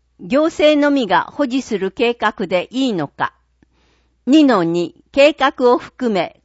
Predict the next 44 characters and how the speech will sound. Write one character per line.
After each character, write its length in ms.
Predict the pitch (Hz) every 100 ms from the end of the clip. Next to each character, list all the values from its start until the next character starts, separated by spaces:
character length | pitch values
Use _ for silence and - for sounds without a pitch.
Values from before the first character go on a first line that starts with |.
| -
こ 100 | 240
れ 140 | 302
ま 160 | 285 262
で 320 | 190 - _ _
豪 200 | 170 277
徳 320 | 302 302 - 294
法 220 | 311 262
に 180 | 262 269
適 300 | 233 - 233
合 220 | 262 269
さ 180 | - 247
せ 160 | 240
て 180 | 226 226
予 140 | 214
算 300 | - 247 233
化 120 | 233 226
し 80 |
た 140 | - 226
事 160 | 214
業 240 | 220 233 180
に 160 | 156
つ 160 | 170 -
い 140 | 190
て。 280 | - - - _ _ _ _ _ _ _ _ _
写 240 | - - 196
真、 420 | - 240 220 - _ _ _ _ 196
大 200 | 269 320
規 200 | 294 262
模 160 | 254
な 240 | 202 160 -
整 280 | - 190 220
備 160 | 277
計 260 | - 285 277
画 300 | 214 202 175
が 160 | 165 -
期 120 | -
待 220 | 254 254
さ 200 | - 214
れ 120 | 202
る 240 | 180 185 -
津 140 | - 294
駅 320 | 285 - 175
周 280 | - 202 196
辺。 360 | 202 180 156